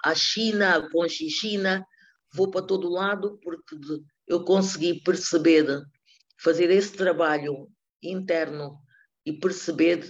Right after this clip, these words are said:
do porquê deste medo. Agora veja, todos esses anos eu nunca tinha chegado à conclusão de porque é que eu tinha esse medo,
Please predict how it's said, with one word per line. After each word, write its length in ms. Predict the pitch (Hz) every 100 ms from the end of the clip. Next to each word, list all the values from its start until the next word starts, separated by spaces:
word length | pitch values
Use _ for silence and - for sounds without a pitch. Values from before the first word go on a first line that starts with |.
| - - -
do 160 | 160
porquê 480 | - 185 185 220 220
deste 400 | 165 196 190 190
medo. 420 | 185 160 156 156 - _ _ _ _ _ _ _ _ _ _ -
Agora 320 | 135 170 185
veja, 340 | 196 170 165 139
todos 540 | 139 254 247 240 196
esses 260 | 214 - 190
anos 380 | 190 190 190
eu 120 | 196 202
nunca 460 | 214 254 - 202
tinha 280 | 202 214 190
chegado 420 | - - 180 175
à 100 | 175
conclusão 460 | 165 170 160 190 190
de 140 | 190
porque 180 | - 233
é 20 |
que 80 | 226
eu 40 | 233
tinha 240 | 226 226
esse 180 | 226 220
medo, 320 | 214 - 202